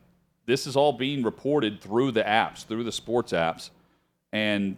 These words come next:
Pro Football Talk, uh, citing E S P N dot com, says that they're investigating a new wave of potential violations of its gambling policy. And, I mean,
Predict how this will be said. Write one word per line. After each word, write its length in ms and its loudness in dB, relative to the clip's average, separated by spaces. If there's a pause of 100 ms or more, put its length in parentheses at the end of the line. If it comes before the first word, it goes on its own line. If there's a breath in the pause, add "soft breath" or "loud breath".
(100)
Pro 120 8
Football 360 4
Talk, 360 4 (720)
uh, 220 4
citing 420 4
E 120 4
S 100 -2
P 140 0
N 80 2
dot 160 4
com, 320 2
says 580 2
that 480 0 (280)
they're 120 4
investigating 540 2
a 100 0
new 320 4
wave 560 4
of 140 -4
potential 420 -2
violations 720 0
of 420 2
its 200 -4
gambling 560 -2
policy. 680 -4 (720)
And, 600 0 (360)
I 60 -6
mean, 320 -4